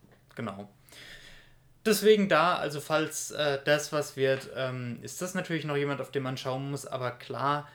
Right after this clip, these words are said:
sind das alles noch Fahrer, die eben entsprechend, äh,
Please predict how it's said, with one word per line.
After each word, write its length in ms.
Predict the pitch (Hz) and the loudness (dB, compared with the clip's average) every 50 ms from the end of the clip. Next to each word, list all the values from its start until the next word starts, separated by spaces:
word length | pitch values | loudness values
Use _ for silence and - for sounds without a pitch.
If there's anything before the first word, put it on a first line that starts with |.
| - _ _ | -20 _ _
sind 300 | - - - 143 123 131 | -14 -6 -4 -4 -4 -4
das 260 | 123 - - - - | -6 -10 -10 -12 -4
alles 560 | 139 143 143 151 156 160 160 151 139 - - 143 | -2 0 0 0 0 2 2 2 0 0 -4 -4
noch 180 | 135 127 - | -6 -6 -6
Fahrer, 760 | - - - - 131 135 143 143 135 135 127 131 139 139 - - - - - _ _ _ - | -10 -16 -8 -4 -2 0 0 0 0 2 2 2 0 0 -4 -14 -20 -20 -20 _ _ _ -10
die 380 | - 135 127 127 127 123 - - - _ _ _ _ _ - - | -8 -6 -4 -4 -4 -4 -6 -10 -14 _ _ _ _ _ -6 -6
eben 360 | 139 135 135 131 123 117 - _ - | -4 -4 -4 -6 -8 -10 -12 _ -12
entsprechend, 760 | 135 123 - - - 139 131 - 139 120 120 117 - - - - | -10 -10 -10 -4 -2 -2 -2 -2 -4 -8 -8 -8 -10 -16 -16 -12
äh, 260 | - 117 117 110 98 | -8 -6 -6 -6 -6